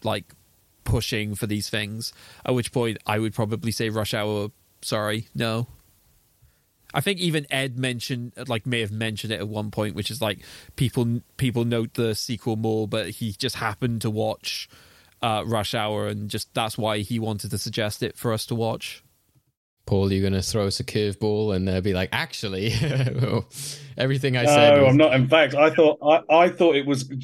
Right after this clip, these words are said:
Speaker 3: I thought it was gonna be me and Craig versus you two on. That's what I was, I was gearing up for, "Hey, it's two against two now," 'cause I don't think it should be in the vault either. But, um, I, I'm, I'm surprised, uh,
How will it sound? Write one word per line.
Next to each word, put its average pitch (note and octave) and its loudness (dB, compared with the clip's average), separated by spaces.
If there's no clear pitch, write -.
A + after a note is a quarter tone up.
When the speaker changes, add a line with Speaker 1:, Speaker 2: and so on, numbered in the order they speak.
Speaker 3:
I C3+ 2
thought E3+ 2
it D3 -2
was C#3 -2
gonna C3+ 0
be C3 -2
me C3 0
and A2+ -4
Craig B2 -2
versus A#2 -2
you B2+ -2
two A2 -2
on. G#2+ -2
That's D#3+ 4
what E3 6
I E3+ 10
was, E3 2
I D3+ 4
was E3 2
gearing F#3+ 6
up E3 2
for, D#3+ 6
"Hey, B2 2
it's A2 -14
two F3 0
against C3+ 0
two D3 2
now," G#2 -6
'cause A#2 -8
I C#3 2
don't A#2 -4
think A2 -10
it A2 -10
should G#2+ -14
be A#2 -8
in A2 -8
the G#2+ -10
vault A#2 -4
either. A2+ 0
But, B2 0
um, A#2+ 6
I, B2 0
I'm, A#2+ -2
I'm A#2+ -2
surprised, A#2+ 0
uh, G#2 -6